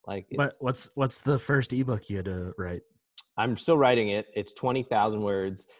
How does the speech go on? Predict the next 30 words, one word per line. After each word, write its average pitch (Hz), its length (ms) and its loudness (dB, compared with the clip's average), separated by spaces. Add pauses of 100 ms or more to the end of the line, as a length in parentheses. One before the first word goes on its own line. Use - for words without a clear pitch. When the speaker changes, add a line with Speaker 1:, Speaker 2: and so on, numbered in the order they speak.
(240)
Speaker 1:
um, 98 460 -2 (140)
under 110 260 2
the 101 100 -4
pen 117 220 -4
name 110 280 -2
Betty 113 260 0
Fullerton. 104 680 -4 (600)
<laughs> - 560 -2
And 165 260 6
it's 151 180 4
about 143 300 6
Reiki. 117 640 0 (560)
<laughs> 349 100 -4 (2750)
Yeah. 95 340 2
Speaker 2:
That's - 200 2
awesome. 120 640 4
That's 151 240 4
aw-, 98 140 -6
you 165 180 2
gotta 190 220 8
keep 156 300 0
doing 117 280 0
that. 98 220 -4
That's, - 300 -2 (440)
that's, 170 280 2
that's 175 280 2
just 214 160 0
good. 208 140 10
Ri-, 135 160 4 (1300)
a-, 165 140 4